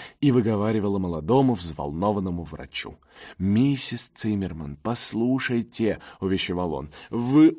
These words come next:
очень сильно рискуете здоровьем. Будь у нас ещё день-два, мы бы могли выяснить". Миссис Циммерман резко его перебила. "Ещё бы! Если я останусь здесь на год и буду стараться не шевелиться, у меня появятся пролежни,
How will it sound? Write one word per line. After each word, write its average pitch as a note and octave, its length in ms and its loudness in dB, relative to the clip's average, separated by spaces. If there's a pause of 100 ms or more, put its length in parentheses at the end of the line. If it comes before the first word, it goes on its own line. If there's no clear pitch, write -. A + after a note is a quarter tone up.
(120)
очень A#2+ 920 4
сильно G#2+ 540 2
рискуете G2+ 720 0
здоровьем. F#2 880 0
Будь A#2 220 0
у A#2 60 2
нас A2+ 220 -2
ещё F#2+ 320 -4
день-два, E2+ 1200 -2
мы G#2 180 0
бы A2 120 2
могли A#2 640 2
выяснить". D#2+ 680 -4 (240)
Миссис F2 240 -6
Циммерман E2+ 460 -4
резко G2+ 320 -2
его B2 120 -2
перебила. G2 400 -2 (140)
"Ещё C#3+ 600 2
бы! - 180 -10 (180)
Если A2 240 4
я A#2 100 6
останусь A#2 380 2
здесь A#2+ 280 4
на A#2 340 4
год G2 240 2
и G#2+ 60 4
буду G#2+ 200 0
стараться G#2+ 480 0
не A2+ 100 2
шевелиться, A2+ 580 0
у F#2 60 0
меня G#2 260 0
появятся A#2 680 0 (180)
пролежни, F2 800 2